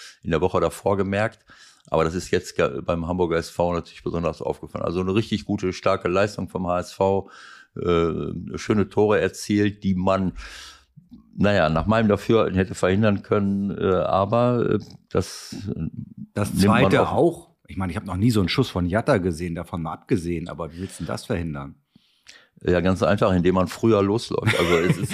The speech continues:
Speaker 2: <laughs> Da musst du
Speaker 1: äh,
Speaker 2: aber sehr früh loslaufen, wenn du gegen Jatta
Speaker 1: Ja.
Speaker 2: läufst.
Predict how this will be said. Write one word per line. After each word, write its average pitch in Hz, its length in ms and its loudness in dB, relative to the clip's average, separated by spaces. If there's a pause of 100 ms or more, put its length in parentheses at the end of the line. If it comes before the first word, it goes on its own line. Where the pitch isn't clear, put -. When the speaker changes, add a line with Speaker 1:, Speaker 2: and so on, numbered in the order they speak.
Speaker 2:
<laughs> - 60 0
Da 113 80 4
musst 131 220 6
du 160 60 4
Speaker 1:
äh, - 20 4
Speaker 2:
aber 117 100 4
sehr 117 300 4
früh 123 220 2
loslaufen, 101 680 4
wenn 104 80 6
du 110 80 6
gegen 101 260 2
Jatta 123 180 2
Speaker 1:
Ja. 101 220 6
Speaker 2:
läufst. 98 600 -2